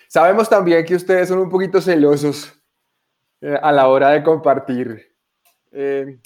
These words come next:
cosas que vendrán, pero dado que la carrera que fue en Nariño, el Nariño fue un éxito, ¿cierto? Una carrera que empezó de un parche de amigos viendo a ver,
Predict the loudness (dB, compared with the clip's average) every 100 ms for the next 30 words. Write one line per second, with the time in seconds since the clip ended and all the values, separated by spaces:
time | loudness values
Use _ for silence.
0 | _ -6 -6 -2 -2 -2 -2 -2 -4 -16
1 | _ _ 0 4 4 4 0 -4 -4 -6
2 | -4 -4 -4 -8 _ _ _ _ _ -12
3 | -4 -2 -2 -4 -12 _ -8 -4 -4 -6
4 | -10 -12 -18 _ _ -12 -8 -8 -6 -6
5 | -4 -2 -2 -2 -4 -6 -6 -12 -14 _
6 | _ _ _ _ -4 -2 -4 -4 -2 -2
7 | -2 -2 0 0 2 0 -2 -8 _ _
8 | -2 0 0 2 0 0 -2 -4 -6 _
9 | _ _ _ _ -2 0 2 0 2 0
10 | 0 -2 0 2 2 0 -6